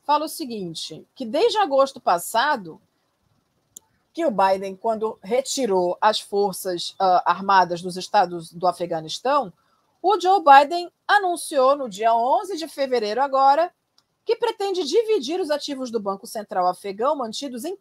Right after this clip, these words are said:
posse fe-, do Federal Reserve de Nova York, ou seja, o dinheiro do Afeganistão está em Nova York, entre as famílias das vítimas do, do onze de setembro.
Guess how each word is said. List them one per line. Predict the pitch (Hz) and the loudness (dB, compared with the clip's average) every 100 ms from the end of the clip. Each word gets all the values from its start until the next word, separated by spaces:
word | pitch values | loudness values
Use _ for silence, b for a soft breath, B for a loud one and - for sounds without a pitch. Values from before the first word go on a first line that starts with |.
| _ | _
posse | 269 285 - 302 294 _ _ _ _ | 0 0 -2 -12 -14 _ _ _ _
fe-, | - 294 | -2 0
do | 240 262 | 2 -2
Federal | - 320 269 277 277 | -2 2 6 6 6
Reserve | 262 202 262 262 240 | 2 0 0 2 -2
de | 202 | -8
Nova | 214 214 233 196 190 | -6 0 0 0 -2
York, | 175 175 185 - 294 339 - _ | 0 0 -2 -6 -12 -12 -14 _
ou | 208 | -18
seja, | 196 196 180 190 | -12 -8 -6 -8
o | |
dinheiro | 208 269 269 311 | -10 -2 2 2
do | 302 | 2
Afeganistão | 294 302 294 285 277 247 | -2 -2 0 -2 -4 -8
está | - 226 185 - | -6 -2 -2 -2
em | 233 185 | -8 -6
Nova | 160 180 | -4 0
York, | 214 180 170 339 440 _ _ _ _ _ _ _ _ _ | 2 0 -4 -8 -12 _ _ _ _ _ _ _ _ _
entre | 285 359 339 | -4 0 0
as | 330 | 0
famílias | 330 294 294 294 269 | -2 -4 -6 -6 -2
das | 269 240 | -2 -2
vítimas | 269 285 285 262 | -8 -8 -6 -6
do, | 277 240 | -8 -10
do | 220 233 | -6 -4
onze | 208 214 | -4 -6
de | 247 | -8
setembro. | - 403 415 339 285 226 196 | -6 -6 -2 -2 -2 -6 -10